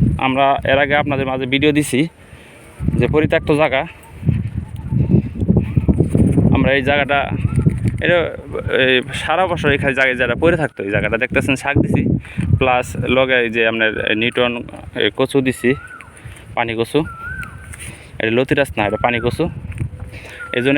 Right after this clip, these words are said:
এটা একটু ভিন্ন ধরনের লাগানোর সিস্টেমটা, আর এটার সিস্টেমটা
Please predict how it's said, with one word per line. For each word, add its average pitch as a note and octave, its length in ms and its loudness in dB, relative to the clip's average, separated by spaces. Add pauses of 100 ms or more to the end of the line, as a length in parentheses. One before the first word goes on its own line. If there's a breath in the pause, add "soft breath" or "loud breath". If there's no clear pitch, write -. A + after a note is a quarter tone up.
এটা C#3+ 160 0
একটু D3+ 200 -2
ভিন্ন C3 140 0 (100)
ধরনের C3 320 -4 (300)
লাগানোর A#2+ 300 0
সিস্টেমটা, A#2 360 -4 (800 loud breath)
আর A2+ 100 0 (100)
এটার B2 240 0
সিস্টেমটা A2+ 320 0